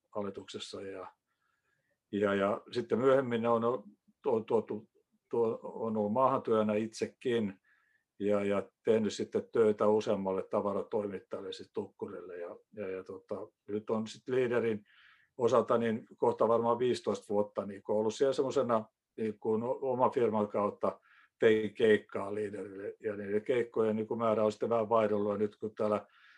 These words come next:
Leaderin systeemeitä on pantu uusiksi, niin nythän mä oon te-, käytännössä tehnyt melkein kaiken ajan, ajan, tota,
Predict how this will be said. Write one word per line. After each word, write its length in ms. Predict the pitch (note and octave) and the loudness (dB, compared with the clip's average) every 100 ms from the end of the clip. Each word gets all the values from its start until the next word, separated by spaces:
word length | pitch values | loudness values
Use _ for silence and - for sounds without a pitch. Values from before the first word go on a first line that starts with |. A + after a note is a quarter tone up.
| _ _ | _ _
Leaderin 380 | B2 A#2 A2 G#2+ | 0 4 4 4
systeemeitä 640 | - A2 - G#2+ G#2 A2 | 0 -4 -2 0 0 0
on 120 | G#2 | -2
pantu 400 | - G#2+ - A2+ | -2 -4 -2 0
uusiksi, 340 | A2 G#2 G#2 - | 0 0 -4 -4
niin 60 | |
nythän 280 | G2+ G2 G#2 | -4 -4 -4
mä 100 | G2 | -4
oon 260 | G2+ A#2 - _ - _ | -4 -8 -12 _ -20 _
te-, 160 | - - _ - | -4 -4 _ -12
käytännössä 440 | - G#2+ A#2 A2 - | -4 -2 -2 -4 -2
tehnyt 240 | G#2+ G2+ | -2 -2
melkein 340 | G2+ G2 G#2 G2+ | -6 -6 -6 -4
kaiken 400 | A2 G2 G#2+ G#2 | -6 -4 -6 -6
ajan, 320 | G2+ G2 G2+ _ _ _ _ - - F#3+ | -10 -12 -16 _ _ _ _ -20 -8 0
ajan, 260 | B2 A#2+ G#2+ | 2 4 2
tota, 440 | G#2 G#2 A2 A2 | -2 -2 -2 -4